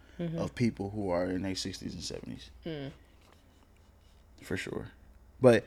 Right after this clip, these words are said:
Speaker 2: but even outside of that, even outside of that,
Speaker 1: Mm-hmm.
Speaker 2: I just don't want, um, seventy-year-olds determining my future, 'cause they're not, 'cause they're not gonna be here long enough to, like, to, to have to live through that.
Speaker 1: I would say the outcome.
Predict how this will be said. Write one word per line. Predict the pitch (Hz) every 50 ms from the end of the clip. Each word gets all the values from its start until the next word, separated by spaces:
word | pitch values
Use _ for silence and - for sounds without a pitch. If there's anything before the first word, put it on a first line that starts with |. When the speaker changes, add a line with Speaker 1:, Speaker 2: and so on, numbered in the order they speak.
| - - - -
Speaker 2:
but | - 151
even | 202 226 214 202 175
outside | 156 143 135 - 143 123 120 107
of | 104
that, | 98 95 90 85 -
even | 139 165 160
outside | 147 131 135 - 113 104 101
of | 95
that, | 92 80 - - - -
Speaker 1:
Mm-hmm. | 175 170 160 160 156 -
Speaker 2:
I | 165 208
just | 214 180 147 143
don't | 139 131 123 120
want, | 117 107 - - -
um, | 107 110 107 101 98
seventy-year-olds | - - 131 127 120 117 110 110 110 107 104 104 101 101 101 95 92 92 - - - - - - - - - - - - - - - - - -
determining | 113 107 - 139 135 127 120 113 104
my | 95 92 90
future, | - 117 117 - - - 87 107 - -
'cause | 120 117
they're | 127 127
not, | 131 123 117 104 -
'cause | - 113 110
they're | 120 120
not | 123 117 113 104
gonna | 110 101 95 92
be | 90 107 123 135
here | 127 117 110 98
long | 92 92 95 95 95
enough | 92 92 90 - -
to, | - 95
like, | 90 87 87 87 - - - - - - - - - - - - - - - - - - -
to, | - - 120 110 101 87 -
to | - 113
have | 117 117 113 -
to | - 98
live | 104 127 143 143 135
through | - 104 -
that. | 60 60 60 -
Speaker 1:
I | 190
would | 180 175 165
say | - 160
the | 143 139
outcome. | 170 185 185 - - 147 - - 269 190